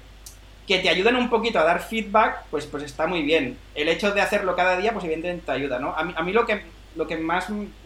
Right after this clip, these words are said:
poco contestando tu pregunta, ¿eh? Lo, lo que más creo que he cambiado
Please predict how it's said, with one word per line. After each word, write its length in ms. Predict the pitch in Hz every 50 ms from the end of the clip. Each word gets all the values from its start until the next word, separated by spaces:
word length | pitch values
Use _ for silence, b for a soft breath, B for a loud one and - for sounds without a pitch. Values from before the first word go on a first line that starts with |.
| 156 -
poco 160 | 175 175 175
contestando 440 | 190 175 160 160 - 160 160 160 160
tu 40 |
pregunta, 260 | 151 139 131 131 135 156
¿eh? 40 | 196
Lo, 160 | 220 180 -
lo 120 | - 160 151
que 80 | 156
más 280 | 156 165 185 202 - - - - - - - - - - - -
creo 160 | 214 202 202
que 80 | 196 190
he 40 | -
cambiado 760 | 180 170 175 180 190 208 226 240 226 226 247 302 - -